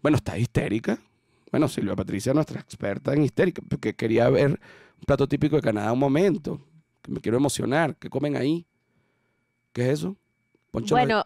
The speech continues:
Speaker 2: eh, es el, es el país del sirope de maple y eso me emociona muchísimo.
Speaker 1: ¿Ves que te estás alegrando?
Speaker 2: <laughs>
Speaker 1: ¿Ves para dónde te estoy llevando?
Speaker 2: El
Speaker 1: Lo que es el detalle.
Speaker 2: poutine, no sé qué es el poutine.
Speaker 1: Bueno, pero pon imagen, pon imagen, como un pastel, ¿o
Speaker 2: Es
Speaker 1: qué
Speaker 2: un
Speaker 1: coño es?
Speaker 2: plato de gastronomía de que-,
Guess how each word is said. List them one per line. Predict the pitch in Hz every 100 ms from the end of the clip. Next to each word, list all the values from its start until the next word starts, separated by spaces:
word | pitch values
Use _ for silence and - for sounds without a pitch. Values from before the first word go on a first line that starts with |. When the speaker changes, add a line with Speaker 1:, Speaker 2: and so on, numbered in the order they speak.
| -
Speaker 2:
eh, | 175 220 202
es | 220 220
el, | 240 254 214
es | 208
el | 240
país | 214 196
del | 208 220 220 190
sirope | 196 190 180 170 196
de | 185
maple | 190 196 262 269
y | 185 190 175
eso | 170 190 185
me | 180
emociona | 165 170 - 160 160
muchísimo. | 170 160 - 185 180 190 190 202
Speaker 1:
¿Ves | 127 165 233
que | -
te | 135
estás | 117 127
alegrando? | 139 160 156 240 349 165 104 -
Speaker 2:
<laughs> | 302 269 247 359 - 415 - 381
Speaker 1:
¿Ves | 170 262 440
para | 180
dónde | 156 147
te | 135
estoy | - 143
llevando? | 175 208 277 320 -
Speaker 2:
El | 123
Speaker 1:
Lo | 139
que |
es | 240
el | 233
detalle. | 196 269 277 262
Speaker 2:
poutine, | 214 185
no | 202
sé | 214 226
qué | 269
es | 262
el | 269
poutine. | 214 196 185 214 202 175 165 -
Speaker 1:
Bueno, | 123 170 220 135
pero | 127
pon | 117 139 165 190
imagen, | 190 196 147 110 113
pon | 123 143
imagen, | 165 175 131 101 101
como | 101 117
un | 117
pastel, | 139 - 180 175
¿o | 214
Speaker 2:
Es |
Speaker 1:
qué | 214
Speaker 2:
un | 247
Speaker 1:
coño | 180 135
es? | 269
Speaker 2:
plato | 285 277 302
de | 277 233
gastronomía | 202 - 202 202 208 226
de | 254 240
que-, | - 208 175